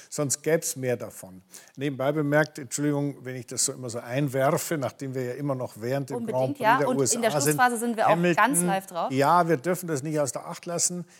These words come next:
Speaker 1: Ähm, Hamilton nach wie vor in Führung, Vorsprung ungefähr zwei Komma zwei Sekunden.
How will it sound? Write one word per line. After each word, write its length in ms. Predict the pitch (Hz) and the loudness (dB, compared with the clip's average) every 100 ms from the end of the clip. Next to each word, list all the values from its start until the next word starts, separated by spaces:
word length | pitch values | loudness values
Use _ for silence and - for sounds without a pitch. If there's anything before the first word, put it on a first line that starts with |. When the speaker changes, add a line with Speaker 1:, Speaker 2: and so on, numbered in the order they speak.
| _ - | _ -2
Speaker 1:
Ähm, 360 | 143 139 135 - | 2 2 0 -4
Hamilton 500 | 160 175 175 - 143 | -2 0 0 -2 -4
nach 220 | 139 147 | -4 -4
wie 80 | 156 | -4
vor 160 | 156 | -4
in 120 | 135 | -4
Führung, 420 | 113 - 165 180 175 | -4 -2 0 0 -2
Vorsprung 500 | - 160 - 156 160 | -2 -4 -4 -8 -8
ungefähr 440 | 170 151 - 135 | -8 -8 -10 -10
zwei 180 | - 151 | -10 -12
Komma 300 | - 147 135 | -12 -10 -8
zwei 240 | - 143 | -10 -10
Sekunden. 600 | 120 120 - 196 202 226 | -12 -10 -8 -8 -8 -14